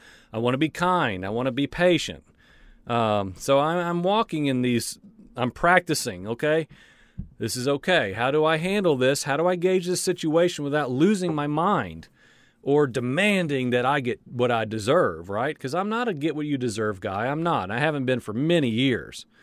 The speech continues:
Um, but I'm just really, I'm, I'm, I'm frustrated. And it was, it was coming out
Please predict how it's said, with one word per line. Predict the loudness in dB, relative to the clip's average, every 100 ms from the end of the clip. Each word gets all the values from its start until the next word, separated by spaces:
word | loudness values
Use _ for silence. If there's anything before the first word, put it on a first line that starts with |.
| _ _ _ _ _ -4
Um, | 0 2 0 -2 -6 -12 -16 _ _
but | -2
I'm | -2 -2
just | -2
really, | -2 -2 0 -2 -2
I'm, | 0 -2 -4
I'm, | -4 -4 -4 -14 _ -20 -20 -8
I'm | 0 0
frustrated. | 2 2 2 0 -6 -6 -10 -18 _ _ _ -20 _ _ _ _ -2
And | 0 2
it | 2
was, | 0 -2 -4
it | -2
was | -2
coming | -4 -2 0 0
out | -2 -6